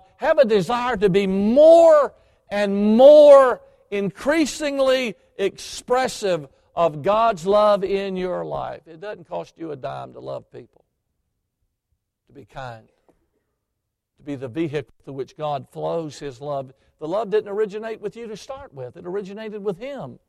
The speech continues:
You're just the newsboy. You didn't write the news. You're delivering the news. You didn't create the love. You're expressing love that He's placed within you.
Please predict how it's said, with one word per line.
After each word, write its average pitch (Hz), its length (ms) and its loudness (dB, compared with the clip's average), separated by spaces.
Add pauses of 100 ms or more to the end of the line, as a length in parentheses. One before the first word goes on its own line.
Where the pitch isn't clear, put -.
(420)
You're 247 160 -12
just 240 360 -10
the 208 120 -2
newsboy. 190 600 -6
You 208 160 -8
didn't 208 220 -4
write 208 340 -6
the 175 120 -8
news. 185 360 -4
You're 202 140 -4
delivering 208 680 -2
the 160 100 -8
news. 139 540 -12 (840)
You 214 120 -8
didn't 220 220 -6
create 233 520 0
the 196 100 -4
love. 208 500 2 (280)
You're 233 240 2
expressing 240 840 -4
love 202 440 2
that 170 100 -6
He's 185 200 -6
placed 180 380 -8
within 135 400 -10
you. 117 180 -20